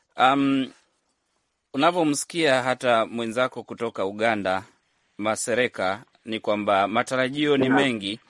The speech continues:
Speaker 1: na unapoangazia bajeti hizi zote kwa jumla zimeongezeka. Karibu kila nchi imekuwa inaongeza bajeti yake kwa angalau trilioni moja. Kwa mfano, kutoka trilioni hamsini na mbili za Uganda hadi hamsini na moja,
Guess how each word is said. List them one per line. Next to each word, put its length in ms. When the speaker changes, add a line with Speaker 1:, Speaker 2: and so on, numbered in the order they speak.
Speaker 1:
na 320
unapoangazia 1120
bajeti 400
hizi 300
zote 580
kwa 200
jumla 360
zimeongezeka. 960
Karibu 360
kila 320
nchi 440
imekuwa 460
inaongeza 1000
bajeti 440
yake 280
kwa 360
angalau 460
trilioni 460
moja. 460
Kwa 120
mfano, 360
kutoka 320
trilioni 380
hamsini 260
na 100
mbili 320
za 140
Uganda 460
hadi 200
hamsini 320
na 100
moja, 600